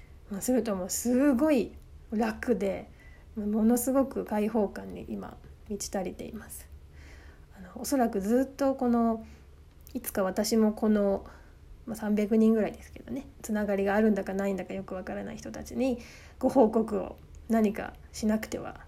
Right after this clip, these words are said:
というプレッシャーがあったような気がするんですけど、まあ、そんな必要はなかったし、そんな人たちのために何か頑張る必要もなかったなと思いまし-、思いました。まあ、何かでFacebookアカウントがいるってことになったら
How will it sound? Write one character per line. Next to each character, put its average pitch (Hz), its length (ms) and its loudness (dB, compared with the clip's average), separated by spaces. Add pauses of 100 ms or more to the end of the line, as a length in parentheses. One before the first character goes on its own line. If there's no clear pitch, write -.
と 214 100 -4
い 202 140 0
う 196 280 4 (840)
プ - 80 -6
レ 196 60 -4
ッ - 20 -6
シ - 160 -2
ャ 196 40 0
ー 185 40 0
が 185 100 0
あ 208 40 2
っ 220 60 0
た - 200 -2
よ 214 160 6
う 196 40 2
な - 140 -6 (140)
気 208 140 -6
が 202 100 0
す 226 120 0
る 240 100 6
ん 208 60 4
で - 80 -6
す - 120 -16
け - 60 -12
ど、 190 160 -4 (200)
ま 202 120 -8
あ、 190 40 -12
そ 190 120 -10
ん 190 80 -6
な 185 80 -6
必 - 240 -8
要 208 120 0
は 214 100 0
な 233 120 0
か 240 120 -4
っ 208 120 -8
た 214 100 -14
し、 - 260 -6 (460)
そ - 120 -8
ん 196 60 -4
な 190 140 -4
人 247 220 0
た 226 120 2
ち 220 120 -2
の 190 100 0
た 202 120 -2
め 220 140 4
に 220 260 0 (1000)
何 196 200 -4
か 190 120 -6
頑 208 200 0
張 233 80 4
る 214 100 2
必 220 180 -4
要 202 80 2
も 196 60 0
な 214 120 0
か 220 100 -2
っ 202 60 -6
た 185 100 -6
な 180 140 -6
と 180 260 -10 (360)
思 190 220 -8
い 185 100 -8
ま 185 160 -12
し-、 - 160 -10
思 202 220 0
い 190 60 -2
ま 190 160 -8
し - 100 -10
た。 - 160 -10 (400)
ま 220 80 -4
あ、 208 40 -2
何 277 240 0
か 226 100 -2
で 202 260 -4
Facebook 277 440 -2
ア 277 60 0
カ 294 120 2
ウ - 20 2
ン 254 40 2
ト 233 80 2
が 208 60 -2
い 196 120 0
る 262 120 2
っ 302 40 4
て 233 180 -4
こ 214 80 -4
と 196 100 -6
に 190 60 -6
な 180 80 -8
っ - 60 -12
た - 100 -12
ら - 160 -10